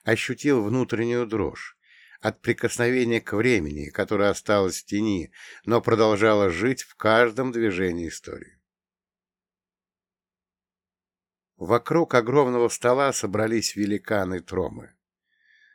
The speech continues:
Сразу стало понятно, что в этом зале шло оперативное совещание. В зале находится высшее руководство цивилизации, и он не ошибся.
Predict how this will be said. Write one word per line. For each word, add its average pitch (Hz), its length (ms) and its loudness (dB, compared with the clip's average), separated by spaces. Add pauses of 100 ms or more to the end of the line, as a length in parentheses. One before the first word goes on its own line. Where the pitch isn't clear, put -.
(100)
Сразу 123 480 6
стало 117 320 4
понятно, 117 560 2
что - 180 -6
в 98 40 2
этом 95 240 -2
зале 117 400 2
шло 110 300 0
оперативное 95 920 -2
совещание. - 800 -12 (1160)
В 82 100 -4
зале 117 360 6
находится 110 680 0
высшее 107 540 -2
руководство 101 580 -2
цивилизации, 104 960 -4 (640)
и 127 100 -4
он 127 220 0
не 107 100 0
ошибся. - 640 -8